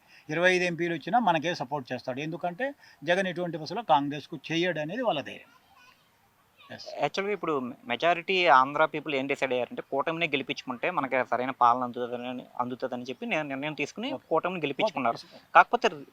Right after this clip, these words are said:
Speaker 2: ఇప్పుడు జరుగుతున్న ఈ సిచ్యువేషన్స్ అన్ని చూసుకుంటుంటుంటే మీకు ఏమనిపిస్తుంది? అంటే ఎలక్షన్స్ జరిగి ఇంకా ఏడాది కూడా జరగలేదు,
Speaker 1: అవును, అవును.
Speaker 2: అప్పుడే కలహాలు మొదలైపోయినాయి
Speaker 1: అవును.
Speaker 2: మన కూటమిలో.
Speaker 1: అవును.
Speaker 2: అది మీరు ఎలా చూస్తున్నారు?
Speaker 1: ఏం లేదండి, ఇప్పుడు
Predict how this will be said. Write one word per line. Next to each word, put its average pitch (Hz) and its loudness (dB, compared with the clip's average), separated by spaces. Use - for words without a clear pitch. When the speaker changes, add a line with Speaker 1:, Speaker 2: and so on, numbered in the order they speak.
Speaker 2:
ఇప్పుడు 190 -2
జరుగుతున్న 190 2
ఈ 180 0
సిచ్యువేషన్స్ 165 -6
అన్ని 165 -6
చూసుకుంటుంటుంటే 147 -6
మీకు 151 0
ఏమనిపిస్తుంది? 156 4
అంటే 147 6
ఎలక్షన్స్ 156 2
జరిగి 170 -2
ఇంకా 160 -2
ఏడాది 147 8
కూడా 165 4
జరగలేదు, 139 4
Speaker 1:
అవును, 123 0
అవును. 117 0
Speaker 2:
అప్పుడే 208 6
కలహాలు 170 12
మొదలైపోయినాయి 147 2
Speaker 1:
అవును. 127 -4
Speaker 2:
మన 131 0
కూటమిలో. 135 2
Speaker 1:
అవును. 120 -2
Speaker 2:
అది 139 0
మీరు 139 0
ఎలా 143 6
చూస్తున్నారు? 147 -2
Speaker 1:
ఏం 277 6
లేదండి, 160 -2
ఇప్పుడు 151 -8